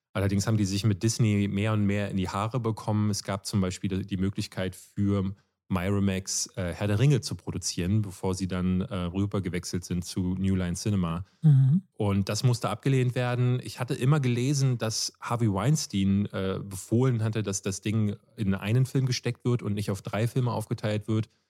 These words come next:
Speaker 1: Aber angeblich soll das wohl eine Ansage von Disney gewesen sein, weil, das muss man dazu sagen,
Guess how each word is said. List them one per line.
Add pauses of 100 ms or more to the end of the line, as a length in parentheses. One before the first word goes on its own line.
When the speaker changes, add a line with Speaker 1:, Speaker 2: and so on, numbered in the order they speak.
(220)
Speaker 1:
Aber
angeblich
soll
das
wohl
eine
Ansage
von
Disney
gewesen
sein,
weil,
das
muss
man (120)
dazu
sagen,